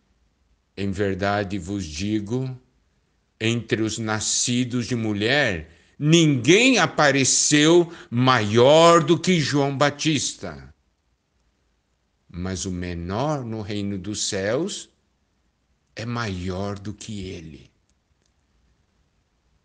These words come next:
Que afirmação extraordinária! Que revelação tremenda! Aqui diz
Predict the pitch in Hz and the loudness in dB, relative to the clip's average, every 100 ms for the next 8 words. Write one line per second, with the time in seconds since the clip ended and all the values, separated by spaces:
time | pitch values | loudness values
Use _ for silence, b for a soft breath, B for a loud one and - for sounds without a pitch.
0 | _ _ _ _ - 180 170 - 151 151 | _ _ _ _ -6 -4 -4 -4 -2 0
1 | 143 123 - - 139 139 131 135 123 127 | 0 -4 -4 -4 -4 -4 -6 -6 -4 -4
2 | 120 101 117 95 104 123 120 90 85 - | -4 -4 -4 -6 -8 -10 -10 -12 -14 -20
3 | _ _ _ _ _ _ _ _ _ _ | _ _ _ _ _ _ _ _ _ _
4 | _ _ _ _ _ _ _ _ - 190 | _ _ _ _ _ _ _ _ -8 -4
5 | 190 - 196 160 165 165 151 139 - - | 0 2 4 4 4 4 2 2 0 2
6 | 180 165 165 - 160 151 143 175 196 165 | 0 0 -2 -2 -2 0 0 0 2 0
7 | 104 90 85 78 73 - _ _ _ _ | -2 -6 -8 -10 -16 -20 _ _ _ _
8 | _ _ _ _ _ _ - _ _ _ | _ _ _ _ _ _ -20 _ _ _
9 | _ _ _ 113 107 143 143 92 139 185 | _ _ _ -8 -4 -2 -2 0 0 0
10 | 160 - - - | -2 -6 -8 -10